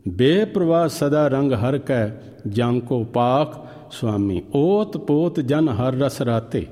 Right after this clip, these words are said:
ਓਤ ਪੋਤ ਤਾਣੇ ਪੇਟੇ ਵਾਂਗੂ ਰੱਬ ਦੇ ਸੇਵਕ ਰੱਬ ਦੇ ਰਸ ਵਿੱਚ, ਨਾਮ ਰਸ ਵਿੱਚ ਰਤੇ ਹੋਏ ਨੇ।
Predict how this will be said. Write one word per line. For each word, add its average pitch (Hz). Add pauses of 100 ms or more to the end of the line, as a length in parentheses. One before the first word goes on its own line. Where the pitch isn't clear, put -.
(360)
ਓਤ 135
ਪੋਤ 135
ਤਾਣੇ 123
ਪੇਟੇ 117
ਵਾਂਗੂ 110 (840)
ਰੱਬ 131
ਦੇ 214
ਸੇਵਕ 143 (760)
ਰੱਬ 139
ਦੇ 127
ਰਸ 123
ਵਿੱਚ, 95
ਨਾਮ 127
ਰਸ 170
ਵਿੱਚ 196 (760)
ਰਤੇ 123
ਹੋਏ 95
ਨੇ। -